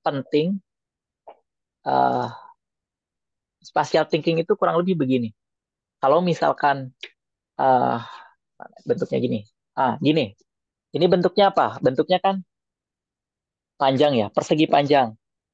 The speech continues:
Kalau misalkan putarnya tiga ratus enam puluh, ini jadinya apa? Kalau, kalau diputar sembilan puluh derajat, coba. Pertanyaan ini untuk Ibu Age.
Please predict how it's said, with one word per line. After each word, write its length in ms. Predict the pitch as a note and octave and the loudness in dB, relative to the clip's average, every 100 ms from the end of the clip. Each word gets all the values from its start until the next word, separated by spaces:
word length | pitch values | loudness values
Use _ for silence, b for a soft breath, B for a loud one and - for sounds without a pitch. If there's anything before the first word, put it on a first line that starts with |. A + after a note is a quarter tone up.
| _ _ _ _ - | _ _ _ _ 0
Kalau 180 | C#3+ D#3 | 2 4
misalkan 600 | D3+ E3 D3+ D#3 D#3 - | 2 2 2 0 -2 0
putarnya 420 | E3 D#3 D3+ D#3 | 0 2 2 2
tiga 240 | D#3 C#3+ | 4 4
ratus 320 | C#3+ C#3+ D#3+ - | 4 2 -2 0
enam 160 | D3+ | -2
puluh, 240 | C#3+ G3 G3+ | 2 4 4
ini 140 | G3+ | 4
jadinya 400 | F3 D#3+ E3+ D3 | 2 2 2 0
apa? 200 | B2+ A2 _ _ _ _ _ _ _ _ _ _ _ _ - | 0 -6 _ _ _ _ _ _ _ _ _ _ _ _ -2
Kalau, 320 | C#3 C#3+ - _ - | 0 0 -4 _ 0
kalau 160 | D#3 | 4
diputar 320 | E3 D#3+ F3+ | 4 2 0
sembilan 320 | F3 F3+ E3 D#3+ | 0 2 2 2
puluh 240 | F3 D#3+ | 2 2
derajat, 400 | D3+ D3+ D#3 D#3 _ _ _ _ - | 4 4 2 0 _ _ _ _ -6
coba. 240 | A#2+ A2+ _ _ _ _ _ _ _ | -2 -2 _ _ _ _ _ _ _
Pertanyaan 400 | C#3+ D3+ D#3 E3+ | -4 0 2 2
ini 160 | E3+ D#3+ | 4 2
untuk 240 | C#3+ C#3+ | 2 0
Ibu 160 | D3 C3+ | 0 4
Age. 360 | C3+ B2 A#2+ | 2 2 -2